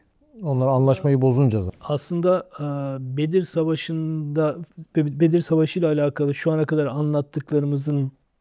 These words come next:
Speaker 2: sağlaması Uhud Savaşı'nda yaşananlar. Uhud Savaşı'nda Allah'ın bir vaadi olmadığı için
Speaker 1: Yenildiler.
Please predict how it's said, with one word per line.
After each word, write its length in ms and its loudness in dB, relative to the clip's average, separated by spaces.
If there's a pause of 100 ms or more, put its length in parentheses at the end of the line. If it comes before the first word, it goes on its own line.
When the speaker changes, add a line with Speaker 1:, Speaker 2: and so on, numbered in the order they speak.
(140)
Speaker 2:
sağlaması 1000 2
Uhud 220 -4
Savaşı'nda 580 -2
yaşananlar. 640 -2 (260)
Uhud 200 2
Savaşı'nda 540 -2
Allah'ın 400 -2
bir 100 -2
vaadi 380 -2
olmadığı 420 0
için 400 -8 (920)
Speaker 1:
Yenildiler. 460 2